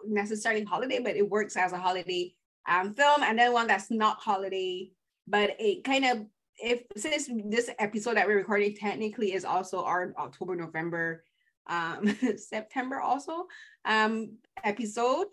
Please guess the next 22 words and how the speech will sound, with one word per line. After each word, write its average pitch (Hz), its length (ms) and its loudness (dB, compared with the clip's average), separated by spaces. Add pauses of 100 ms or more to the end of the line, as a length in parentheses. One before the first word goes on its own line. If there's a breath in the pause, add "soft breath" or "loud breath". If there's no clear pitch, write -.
(140)
this 262 160 -4
one 294 160 2
is 262 80 0
kind 254 240 0
of, 247 140 2
like, 202 100 2
would 208 200 2
fit 208 300 0
into 190 720 -2 (420)
October 196 800 2
'cause 190 200 -6
it 170 80 -4
has, 185 240 0
like, 165 160 -6
more 180 160 -6
of 165 80 -8
a, 170 40 -6
like, 165 240 -8
a 165 120 -2
Halloween 175 680 -4
thriller 160 340 -6
vibe. 175 380 0